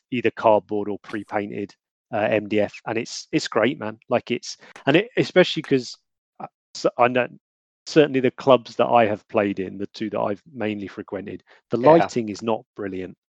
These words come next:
Speaker 1: right? It's quite dark. <laughs> Like, you know, it's, it's, so actually you don't mind that perhaps,
Speaker 2: Yeah.
Speaker 1: 'cause you can't inspect it, like, with a magnifying glass.
Speaker 2: Yeah,
Speaker 1: You know,
Speaker 2: because
Speaker 1: it
Speaker 2: that,
Speaker 1: doesn't
Speaker 2: that
Speaker 1: matter
Speaker 2: was
Speaker 1: that it's maybe a little bit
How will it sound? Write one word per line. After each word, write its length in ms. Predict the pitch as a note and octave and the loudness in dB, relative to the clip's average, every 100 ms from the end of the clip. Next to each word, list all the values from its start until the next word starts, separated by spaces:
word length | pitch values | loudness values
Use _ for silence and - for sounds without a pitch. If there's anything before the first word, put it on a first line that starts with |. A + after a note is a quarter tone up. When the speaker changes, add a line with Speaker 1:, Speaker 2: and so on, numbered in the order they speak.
| _ _ _ | _ _ _
Speaker 1:
right? 220 | A#2 G#2+ | -2 -2
It's 200 | - - | -4 -8
quite 360 | - C3+ B2 C3 | 2 4 4 6
dark. 480 | A2+ G2+ G#2+ - - | 4 6 2 -2 -18
<laughs> 60 | _ _ _ _ _ | _ _ _ _ _
Like, 220 | A#2 - | -4 0
you 100 | C#3 | -2
know, 140 | G#2 G#2 | -2 -4
it's, 320 | G#2 - - | -6 -8 -10
it's, 240 | B2+ C#3+ | -10 -8
so 200 | - A#2+ | 2 6
actually 560 | B2 B2+ - A#2+ A#2 A2 - - _ _ _ _ _ _ _ | 6 4 -2 2 2 2 -8 -20 _ _ _ _ _ _ _
you 100 | A#2+ | -10
don't 300 | G#2+ C#3 C3 | 4 4 4
mind 560 | B2+ A2 A2 G#2+ F#2+ - _ _ _ _ - | 2 4 6 4 -4 -18 _ _ _ _ -8
that 200 | A2 - | -8 -8
perhaps, 560 | - G#2 G#2+ - - - _ | -4 -2 -2 -8 -16 -18 _
Speaker 2:
Yeah. 260 | B2 G#2 F#2 | -10 -10 -10
Speaker 1:
'cause 180 | - C3 | -10 -12
you 60 | C3 | -10
can't 380 | - C#3+ C#3 | 0 2 2
inspect 560 | A#2 G2 - G2+ - - | -2 -12 -8 -8 -8 -12
it, 100 | G#2+ _ - | -12 _ -10
like, 180 | G#2 - | -10 -8
with 140 | G#2+ | -12
a 40 | G2+ | -8
magnifying 560 | G2+ F#2+ G2+ A2 G2 | -8 -8 -10 -8 -10
glass. 320 | G2+ G2+ F#2+ - | -6 -6 -6 0
Speaker 2:
Yeah, 140 | A2 G#2 | 2 2
Speaker 1:
You 0 | |
know, 0 | |
Speaker 2:
because 260 | A2+ A#2+ | 4 4
Speaker 1:
it 60 | - | 8
Speaker 2:
that, 60 | |
Speaker 1:
doesn't 180 | B2+ B2 | 4 4
Speaker 2:
that 80 | B2+ | 4
Speaker 1:
matter 160 | A2+ G#2+ | 4 4
Speaker 2:
was 100 | - | 0
Speaker 1:
that 140 | G#2+ | -8
it's 180 | A#2 - | -10 -10
maybe 280 | G2+ G2+ G2+ | -10 -6 -4
a 40 | |
little 300 | G2+ A2 - | -2 -4 -6
bit 220 | G#2 A2 | -8 -8